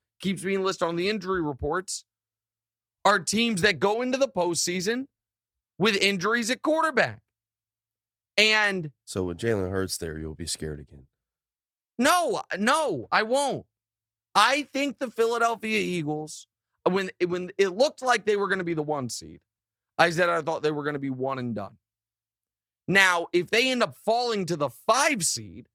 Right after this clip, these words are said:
Speaker 1: that actually might, 'cause if they lose and Dallas wins, they don't win the division. Then they're in Tampa for the first round. I-, or if they fall to the, they could also fall to the two or the three. They could fall to the,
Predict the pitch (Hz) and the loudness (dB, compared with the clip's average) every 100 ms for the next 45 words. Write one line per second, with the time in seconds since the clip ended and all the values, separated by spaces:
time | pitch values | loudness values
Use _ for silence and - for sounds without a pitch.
0 | _ _ _ _ _ _ _ 202 220 220 | _ _ _ _ _ _ _ 2 4 2
1 | 196 - 185 165 - 175 185 165 - _ | 0 -2 -2 -2 -4 0 0 0 -6 _
2 | _ _ _ _ _ _ 156 185 160 160 | _ _ _ _ _ _ 0 0 0 0
3 | 214 220 196 202 156 147 165 165 139 - | 0 0 -2 -2 -2 0 0 0 -2 -4
4 | 175 156 113 110 - 147 160 139 139 120 | -4 -2 -4 -8 -2 0 0 -2 -4 -4
5 | 113 139 110 - _ _ _ _ _ _ | -2 -2 -4 -8 _ _ _ _ _ _
6 | _ _ _ _ - 180 240 220 190 165 | _ _ _ _ 0 4 4 2 0 0
7 | 151 123 101 _ _ _ - 190 208 202 | -4 -6 -10 _ _ _ -6 -2 -2 0
8 | 202 - 180 160 190 170 180 185 185 180 | -2 -4 -6 -4 -4 -4 -4 -4 -4 -8
9 | - _ _ _ _ _ _ _ _ _ | -14 _ _ _ _ _ _ _ _ _
10 | _ - 180 156 160 139 156 - 170 - | _ -2 -2 0 0 0 -2 -2 -2 -2
11 | 175 175 151 135 - 151 - 190 180 165 | -2 -2 -4 -6 -4 -4 0 2 0 -2
12 | 156 - 160 156 127 107 - - 190 190 | -6 -4 -2 -2 -6 -8 -6 -4 -4 -2
13 | 185 - 143 143 113 101 - 156 180 156 | -2 -2 -4 -4 -6 -10 -8 -2 -2 -2
14 | 160 165 156 165 160 151 123 104 | -4 -4 -6 -4 -2 -4 -6 -8